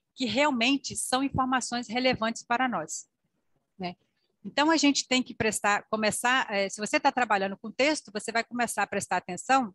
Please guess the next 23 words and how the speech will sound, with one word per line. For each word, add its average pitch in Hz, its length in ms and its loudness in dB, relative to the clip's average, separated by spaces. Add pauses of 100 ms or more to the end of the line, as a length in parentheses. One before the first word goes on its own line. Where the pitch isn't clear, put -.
naquelas 214 420 -2
palavras 208 420 0
que - 80 -12
são 233 240 -4
realmente 220 400 -2
interessantes. 208 600 -4 (540)
Se - 140 -8
você 269 100 -2
vai 277 120 4
trabalhar 220 400 4
com 202 100 -6
imagem, 220 420 0
você 208 120 -8
tem 226 120 -6
que - 60 -18
começar 240 300 0
a 208 40 4
prestar 196 360 -2
atenção 196 400 -2
nos 233 160 -2
detalhes 240 500 2
da 233 100 -2
imagem. 202 560 -4